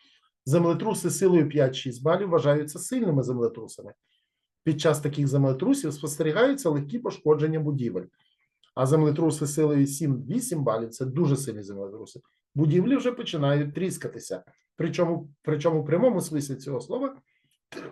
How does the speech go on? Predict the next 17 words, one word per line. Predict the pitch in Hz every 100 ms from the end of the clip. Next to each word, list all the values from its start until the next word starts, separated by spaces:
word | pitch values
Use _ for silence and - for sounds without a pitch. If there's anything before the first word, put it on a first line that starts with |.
| - - - _ - - -
тріщини | 220 226 - 285 262 254 _ _ _
чітко | - 196 - 226
видно | 175 147 147 165
на | 165
стінах | 143 135 131 131
будівель. | 127 117 98 87 - _ - _ _ _ -
І | 165
врешті-решт, | 180 185 - 147 120 - - _ _ _ _
одинадцять-дванадцять | 190 180 190 160 143 139 127 151 247 269 202
балів — | 190 190 175
це | 262
катастрофічні | 277 269 220 - 180 113 95 - 131 _ _
або | 175 240
спустошливі | 254 240 - 151 - 120 113
землетруси, | 110 113 113 285 277 233 _ _ _ _
коли | - 185 156
руйнуються | 135 139 214 285 277 247